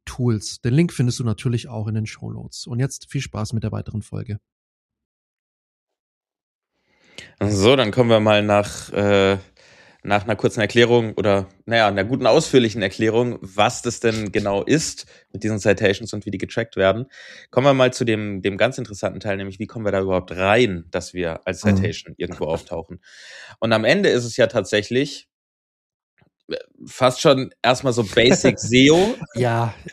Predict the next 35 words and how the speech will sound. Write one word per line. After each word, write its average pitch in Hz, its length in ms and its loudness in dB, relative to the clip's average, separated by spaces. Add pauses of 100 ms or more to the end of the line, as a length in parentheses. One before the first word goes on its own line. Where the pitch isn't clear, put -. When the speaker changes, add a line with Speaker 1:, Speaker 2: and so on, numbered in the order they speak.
(220)
Speaker 1:
teilweise, 127 440 -2
ja. 113 160 -10 (280)
Ja. 104 160 -16
Speaker 2:
Also 131 260 0
zu 120 160 -6
einem 131 160 0
sehr 131 200 4
großen 147 360 -4
Teil. 160 460 0 (260)
Ich - 80 -20
habe 131 160 4
auch 127 80 4
ein 127 80 -2
schönes 127 320 -2
Praxisbeispiel, 135 800 0
das 127 160 -8
kann 131 120 -4
ich 131 120 -8
gleich 120 200 -6
noch, 123 240 -10
kann 113 160 -12
ich 117 80 -16
gleich 117 180 -8
noch 117 120 -12
teilen. 131 460 -4 (440)
Aber 123 140 4
an 123 140 2
sich, 147 280 0
ich 120 140 -10
meine, 135 160 2
es 127 140 -10
gibt 139 160 -4
ja 131 160 2
wieder 131 380 2 (460)
die - 160 -10